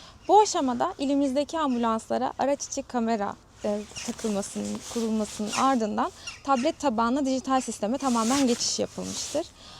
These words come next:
Ambulanslarımız araç içi kameralar ve hasta bilgilerini kaydedip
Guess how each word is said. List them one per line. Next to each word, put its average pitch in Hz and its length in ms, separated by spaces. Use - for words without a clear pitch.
Ambulanslarımız 349 920
araç 330 260
içi - 160
kameralar 285 680
ve 254 180
hasta 269 400
bilgilerini 220 440
kaydedip 240 520